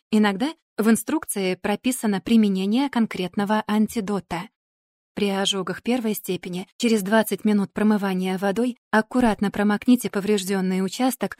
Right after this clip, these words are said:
сухой чистой тканью. Не растирайте, не наносите кремы и мази. О степенях расскажу чуть позже. При ожогах второй и третьей степени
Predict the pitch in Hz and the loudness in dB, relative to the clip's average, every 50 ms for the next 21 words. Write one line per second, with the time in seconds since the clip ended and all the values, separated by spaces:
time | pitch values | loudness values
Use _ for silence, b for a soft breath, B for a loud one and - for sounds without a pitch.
0 | B B - - - 202 - - 240 262 247 - - 214 214 - - 240 208 - | B B -8 -6 -4 -4 -2 0 0 0 0 -2 -4 -6 -6 -4 -4 -6 -6 -6
1 | - - - 185 185 202 196 196 196 214 - _ _ _ _ _ _ - 208 233 | -8 -8 -8 -6 -4 -4 -4 -6 -6 -8 -10 _ _ _ _ _ _ 2 4 4
2 | 269 302 302 - - 330 302 254 220 208 208 214 - - 208 202 - _ _ 202 | 4 4 2 -2 -2 -2 -2 -2 0 -2 -4 -4 -6 -6 -8 -10 -10 _ _ 4
3 | 214 220 220 214 220 214 208 - - 220 - - 202 - - 208 220 247 254 233 | 4 6 6 4 4 2 0 -2 -4 -6 -4 -4 -6 -6 -4 -2 0 2 2 2
4 | 202 185 - - 233 247 233 202 185 180 180 185 185 - 190 185 - - _ _ | 0 -2 -2 0 2 4 4 2 0 -2 -4 -6 -6 -6 -8 -10 -12 -14 _ _
5 | _ _ _ _ _ - 196 202 202 - - 208 - 214 196 208 254 277 - 208 | _ _ _ _ _ -2 0 0 0 -2 -6 -6 -2 0 2 2 2 0 0 -4
6 | 196 - - 196 190 180 180 170 - 269 247 - - 202 190 185 165 160 165 156 | -8 -6 -6 -4 -4 -4 -4 -4 -4 -6 -8 -4 -2 -2 -2 -2 -2 -6 -8 -10
7 | 196 - _ _ _ _ _ _ _ _ _ _ _ - 214 202 196 196 202 196 | -10 -14 _ _ _ _ _ _ _ _ _ _ _ -4 -2 0 2 2 2 0
8 | 180 202 196 180 190 180 - - - 220 208 220 208 190 185 180 - 233 233 269 | 0 -2 -2 -2 -2 -4 -6 -4 -2 0 0 2 2 0 0 0 0 0 0 0
9 | - - - 220 - - - 208 190 - - 175 175 175 180 | 0 0 -2 -4 -2 -2 -4 -4 -4 -4 -6 -6 -6 -8 -8